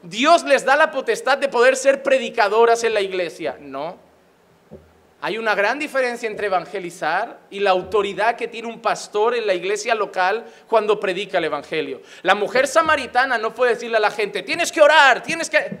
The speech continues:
no, fue hablar de Cristo. Pero cuando estamos en el púlpito, Dios nos da autoridad también para corregir, para reprender.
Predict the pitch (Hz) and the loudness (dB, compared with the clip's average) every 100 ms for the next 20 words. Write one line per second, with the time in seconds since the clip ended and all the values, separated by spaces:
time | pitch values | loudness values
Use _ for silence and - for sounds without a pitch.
0 | - 160 196 294 - _ _ _ _ 190 | -10 -4 -4 -4 -14 _ _ _ _ 0
1 | 240 226 190 208 233 220 - 208 208 - | 2 2 2 2 2 0 -6 -10 -10 -12
2 | - 123 _ _ _ _ _ _ _ _ | -14 -20 _ _ _ _ _ _ _ _
3 | _ 185 185 190 180 180 190 220 262 262 | _ -6 0 0 0 0 2 2 2 0
4 | 254 208 - 247 247 214 190 175 208 226 | -2 -4 -4 -4 -6 -4 -4 -2 -2 -4
5 | 202 220 220 226 208 196 202 202 214 214 | 0 0 2 -2 -2 -2 -2 -4 -2 0
6 | 196 185 202 202 185 - 226 233 226 185 | 0 0 -2 0 -4 -6 -6 -6 -2 0
7 | 170 160 180 220 233 233 208 208 202 - | 0 -2 -2 -2 -2 -2 2 2 2 -4